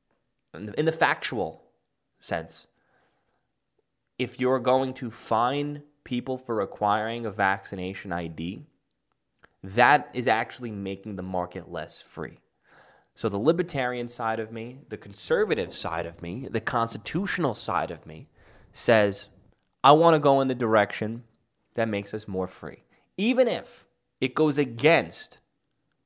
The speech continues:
what I would like right now at this time." I don't, I don't want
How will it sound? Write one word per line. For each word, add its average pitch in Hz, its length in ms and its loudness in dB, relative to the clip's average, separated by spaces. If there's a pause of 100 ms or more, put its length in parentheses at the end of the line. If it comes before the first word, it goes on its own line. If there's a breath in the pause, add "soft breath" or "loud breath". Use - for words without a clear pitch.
(120)
what 127 280 4
I 147 140 8
would 139 220 0
like 135 300 2
right 113 300 4
now 110 220 2
at 95 120 -2
this 95 200 -4
time." - 380 -10 (440 loud breath)
I 196 100 12
don't, 220 180 8
I 180 80 4
don't 180 260 4
want 147 320 4